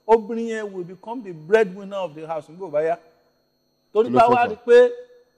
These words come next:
Speaker 1: a, nígbà wọn bá fẹ́ra wọn tán náà wá rí pé ọkọ tóun fẹ́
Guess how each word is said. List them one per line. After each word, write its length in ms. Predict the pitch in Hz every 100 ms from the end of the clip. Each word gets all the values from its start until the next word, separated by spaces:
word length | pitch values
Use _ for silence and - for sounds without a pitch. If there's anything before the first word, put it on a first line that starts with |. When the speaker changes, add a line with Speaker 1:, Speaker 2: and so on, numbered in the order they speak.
| _
Speaker 1:
a, 160 | 240 269
nígbà 220 | 320 285
wọn 80 | 247
bá 120 | 254
fẹ́ra 260 | 247 262 226
wọn 120 | 240 220
tán 100 | 349
náà 80 | 302
wá 160 | 226
rí 60 | 208
pé 120 | 226
ọkọ 300 | 233 220 233
tóun 280 | 226 240 202 170
fẹ́ 160 | 220